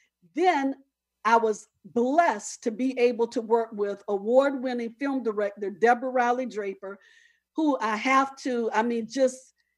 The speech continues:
is amazing. She was just, um, selected by Gabrielle Union and Octavia Spencer to direct their film, Coffee Will Make You Black. So that is who I've been able to work with.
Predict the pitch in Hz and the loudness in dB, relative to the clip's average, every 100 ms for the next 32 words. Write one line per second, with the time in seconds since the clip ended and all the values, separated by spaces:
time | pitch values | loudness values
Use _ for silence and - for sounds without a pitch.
0 | _ 247 247 - 208 214 233 240 233 196 | _ 6 6 4 -2 2 4 2 2 -2
1 | 208 - 285 254 190 156 262 262 - - | -2 -2 -2 -2 -6 -2 0 0 -6 -8
2 | 208 196 190 190 190 - 214 214 269 254 | -6 -4 -4 -8 -12 -6 -2 2 2 2
3 | 220 208 - 202 196 202 226 233 240 240 | -2 -6 -4 -6 -4 -4 -2 -2 0 0
4 | 220 226 247 240 226 220 202 196 202 - | 0 0 -2 -2 -2 -2 -4 -4 -6 -6
5 | 233 214 214 - 226 214 208 - 214 190 | -6 -6 -8 -4 -4 -4 -8 -10 -8 -6
6 | 185 226 220 190 226 226 233 208 208 214 | -2 -4 -4 -2 -2 -4 -6 -8 -8 -8
7 | 214 247 220 220 220 214 254 208 190 180 | -8 -6 -6 -4 -6 -10 -10 -8 -8 -10
8 | - _ _ _ _ - 240 208 170 247 | -16 _ _ _ _ -4 0 0 0 2
9 | 277 302 262 233 - 285 247 214 214 208 | 2 2 -2 -4 -2 -2 0 -2 -2 -2
10 | 214 214 220 202 202 185 175 226 240 226 | -2 -2 -4 -4 -10 -12 -2 0 0 0
11 | 226 220 | -2 -2